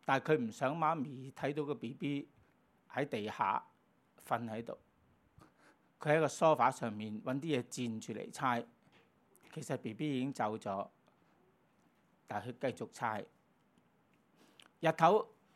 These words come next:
佢冇得喊，夜晚佢就喊。今日，今日嘅世界呢，我睇返網絡，平均九，九日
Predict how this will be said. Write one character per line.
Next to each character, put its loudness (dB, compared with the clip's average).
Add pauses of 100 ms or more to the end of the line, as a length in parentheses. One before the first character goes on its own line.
(140)
佢 6
冇 2
得 4
喊， 0 (840)
夜 2
晚 4 (400)
佢 -4
就 -2
喊。 -2 (2500)
今 4
日， 2 (840)
今 10
日 12
嘅 10
世 8
界 8
呢， 4 (360)
我 6
睇 8
返 8
網 6
絡， 6 (680)
平 6
均 6
九， 8 (300)
九 12
日 8